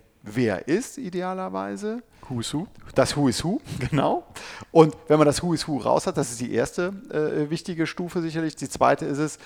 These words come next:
Speaker 1: was sind die Kriterien, nach denen diese sechs Rollen,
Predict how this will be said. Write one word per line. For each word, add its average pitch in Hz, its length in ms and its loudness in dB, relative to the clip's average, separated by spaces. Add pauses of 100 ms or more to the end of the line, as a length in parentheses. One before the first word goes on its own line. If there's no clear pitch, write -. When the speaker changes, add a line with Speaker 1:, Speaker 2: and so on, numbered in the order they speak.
(240)
Speaker 1:
was 123 360 -4
sind 143 220 -4
die 131 80 -8
Kriterien, 143 800 -4
nach 123 220 0
denen 131 500 -2 (440)
diese 117 720 2 (540)
sechs 120 340 -2
Rollen, 113 600 2